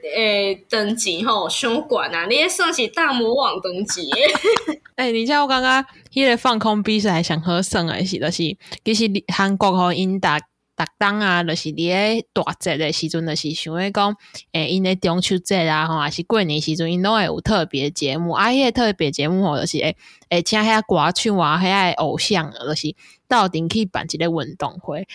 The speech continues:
Speaker 2: 啊，结果前几年吼，因运动会有加一个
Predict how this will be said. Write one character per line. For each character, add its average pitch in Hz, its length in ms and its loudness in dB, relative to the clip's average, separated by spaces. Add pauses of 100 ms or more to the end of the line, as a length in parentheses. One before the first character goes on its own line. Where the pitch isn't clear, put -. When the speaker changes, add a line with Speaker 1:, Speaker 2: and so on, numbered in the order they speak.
(140)
Speaker 2:
啊， 349 100 2
结 359 140 4
果 370 100 4
前 233 260 0
几 277 180 2
年 196 220 4
吼， 180 120 4
因 196 80 2
运 196 240 2
动 185 200 2
会 190 180 2
有 170 200 4
加 170 120 2
一 170 220 0
个 160 280 2